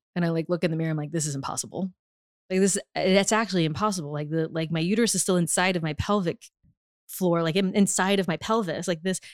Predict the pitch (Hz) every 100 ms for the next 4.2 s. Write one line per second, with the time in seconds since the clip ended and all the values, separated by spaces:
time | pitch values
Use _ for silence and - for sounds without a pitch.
0 | - - 214 180 147 165 _ _ - 185
1 | 180 170 214 220 180 - - - - -
2 | 196 208 226 220 214 202 _ - 185 175
3 | 160 170 185 190 175 156 156 - 151 147
4 | 147 143